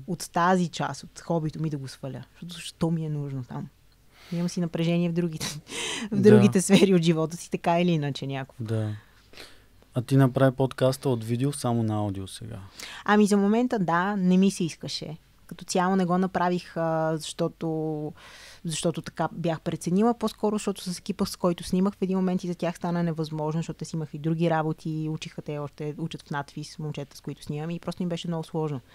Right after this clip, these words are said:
Speaker 2: М.
Speaker 1: И си казах, окей, може би така е по-добре в този момент. И, а, така го паузирахме. И сега си давам сметка, и впоследствие аз започнах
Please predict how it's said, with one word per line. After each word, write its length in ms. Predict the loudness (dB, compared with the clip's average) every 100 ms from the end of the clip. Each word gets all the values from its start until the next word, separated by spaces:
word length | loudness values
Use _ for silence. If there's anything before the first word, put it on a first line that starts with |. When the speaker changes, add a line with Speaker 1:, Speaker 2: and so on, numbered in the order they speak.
| -2
Speaker 2:
М. 60 | 2 2 0 -2 -6 -8
Speaker 1:
И 60 | -8
си 80 | -2
казах, 220 | -2 -2
окей, 260 | -2 0
може 200 | 2 0
би 160 | -2 -6 -8 -20
така 380 | -12 -4 -2 0
е 160 | 0 -2
по-добре 680 | 0 0 0 0 -2 -2 -6 -10 -14 _ _
в 120 | -8 0
този 240 | 2 4
момент. 600 | 2 0 -6 -10 -16 -20 -20 -20 -20 -20 -20 -20
И, 420 | -8 -4 -2 0 0
а, 240 | 2 0
така 300 | -2 -2 -2
го 100 | -2
паузирахме. 840 | 0 0 0 2 0 -2 -4 -6 -8 _ _ _ _ _ _ _ _
И 280 | -2 0 0
сега 240 | 0 -2
си 80 | 0
давам 200 | 2 2
сметка, 400 | 2 0 -2 -10 -12
и 140 | -12 -14 -20 -20
впоследствие 400 | -10 -4 -2 -2
аз 80 | -2
започнах 300 | -2 -4